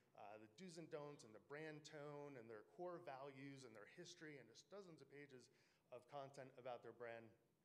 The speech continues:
We fed it to the machine. We said, "Okay, it needs to know all those things." It also needs to know about their products. I'm sure Chat G P T knows plenty about candy, but we don't need to talk about Reese's Peanut Butter Cups and Twizzlers. See's has their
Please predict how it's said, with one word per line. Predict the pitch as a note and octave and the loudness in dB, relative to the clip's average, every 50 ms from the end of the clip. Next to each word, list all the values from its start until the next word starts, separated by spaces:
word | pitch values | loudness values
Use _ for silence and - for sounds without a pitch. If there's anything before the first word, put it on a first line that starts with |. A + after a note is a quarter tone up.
| - - - - - - B2+ | -20 -20 -20 -20 -16 -10 -8
We | C3 C3+ A#2+ - | -6 -6 -2 0
fed | - D3+ D3 | 4 4 4
it | C#3+ D3 | 4 4
to | D3 C3 | 2 0
the | B2+ B2 | 0 2
machine. | G#2+ - - F#2+ | 2 0 0 -2
We | G#2+ G#2+ | -4 -8
said, | - - B2 B2+ | -6 -2 -2 -2
"Okay, | A#2+ B2 A#2 | 0 0 -2
it | G#2+ C#3 | -2 0
needs | D#3 D3+ D3+ D3+ - | 0 0 0 0 -4
to | D3+ | -2
know | C#3 C3+ C3 A#2+ A#2+ - - - - - - - - - - | -2 0 0 0 -2 -4 -8 -16 -18 -20 -20 -20 -20 -8 0
all | B2 A#2+ B2+ B2 | 4 4 4 4
those | A#2+ A#2+ A#2 A2+ A#2 - - | 4 2 0 0 -2 -2 -2
things." | G#2+ G#2+ G#2 A2 - - - - - - - - - - - - - | -2 -4 -4 -6 -10 -12 -12 -14 -14 -18 -20 -20 -20 -20 -18 -12 0
It | - D3 | 4 4
also | E3 F3+ F3 F#3+ | 4 6 4 2
needs | D#3 D3+ D3 D3 | 0 0 0 0
to | C3 | 0
know | B2 B2 | 2 2
about | B2 C3 C3+ C#3 D3 | 2 2 0 0 0
their | D#3 - | -2 -2
products. | - - F3+ G3 F#3 A#2+ - - - - - - - B2+ | 0 2 2 4 4 2 0 -4 -8 -8 -8 -6 -6 -6
I'm | B2+ - | -4 0
sure | - F#3+ G3 | 2 2 4
Chat | F#3+ - F#3 D#3+ D#3+ E3 | 4 6 4 4 4 2
G | D#3+ D3+ | -2 -4
P | D3 D3+ D3 | -2 -2 0
T | C#3+ | 0
knows | C3+ A#2+ A#2 | 0 0 -2
plenty | - - - C#3 C#3+ D#3+ D#3+ D#3+ | -2 -2 0 0 0 2 0 0
about | D3+ C#3 A#2+ B2 A#2 - - | 0 0 -2 -2 -4 -8 -12
candy, | - B2+ A#2+ A#2+ A#2 G#2+ G#2+ G2 - - - - - | -10 -6 -6 -4 -6 -6 -8 -12 -14 -18 -20 -16 -12
but | - - C3+ | -10 -6 0
we | C#3 | 0
don't | E3 F3 | 2 2
need | E3+ E3+ D#3 D3+ | 2 0 0 -2
to | D3+ | -2
talk | - C#3 C#3 C#3 - | -2 -2 -2 0 2
about | D3 B2 A#2 | 2 2 2
Reese's | C3 C3 C3 - - | 0 -2 -4 -4 -4
Peanut | - C#3+ C#3 C3+ C3 - | -2 -2 0 0 2 2
Butter | C3 B2+ B2 - | 2 2 2 2
Cups | C#3 C3 C3 - B2 | 2 2 2 2 -4
and | - B2 A2 - | -8 -8 -10 -2
Twizzlers. | - F3 E3+ D3+ C3+ B2+ B2+ B2 - - - - - - - - - - - - - - - | 0 0 2 4 4 2 2 2 -2 -8 -14 -16 -18 -20 -20 -20 -20 -20 -20 -20 -20 -18 -8
See's | - - F#3 F3+ F3 F3 E3+ E3+ | -4 0 2 4 4 4 2 4
has | D3+ D3 D3 C3+ B2 | 4 4 4 4 4
their | B2 C3+ C3+ C3+ B2+ | 4 6 6 6 4